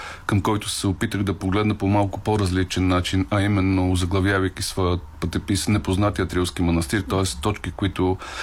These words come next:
подминаваме в удобните си автомобили, без да забелязваме, така да заостря вниманието на,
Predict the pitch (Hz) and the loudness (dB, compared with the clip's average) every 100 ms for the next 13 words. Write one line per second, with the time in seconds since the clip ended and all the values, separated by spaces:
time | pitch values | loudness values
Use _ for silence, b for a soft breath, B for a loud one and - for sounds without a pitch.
0 | B - 107 104 107 104 92 90 92 90 | B -2 2 2 4 2 2 2 2 0
1 | - 95 101 98 - 98 - 98 95 101 | -2 0 2 0 -2 -4 0 0 2 2
2 | 95 101 95 95 92 95 117 131 151 147 | 2 0 0 0 0 2 0 0 0 0
3 | 120 123 117 120 123 - 107 113 110 107 | 0 0 2 0 0 -2 0 2 4 4
4 | 104 98 104 98 101 | 2 2 2 2 2